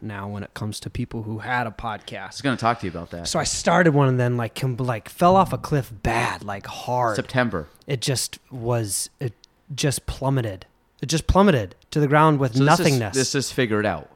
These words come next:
Speaker 1: Yes.
Speaker 2: Or just, is this, uh, Road,
Speaker 1: No,
Speaker 2: Road
Speaker 1: no, no,
Speaker 2: Talk?
Speaker 1: no.
Speaker 2: What was
Speaker 1: F-, F-, Figure It Out. Road Time was one
Speaker 2: Road
Speaker 1: that I
Speaker 2: Time.
Speaker 1: did, and that was tons of fun.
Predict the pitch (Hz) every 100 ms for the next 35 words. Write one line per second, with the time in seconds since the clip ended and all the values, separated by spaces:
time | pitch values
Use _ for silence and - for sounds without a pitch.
0 | _ _ _ - 117 131 127 117 120 110
1 | 123 127 127 - 113 107 101 113 - -
2 | 175 190 208 190 175 135 127 170 160 -
3 | - - - 202 180 151 127 - 143 175
4 | 214 - 214 214 208 170 135 131 160 160
5 | 151 131 131 - - 147 151 143 135 139
6 | 156 135 - - - - 151 123 - 139
7 | 139 139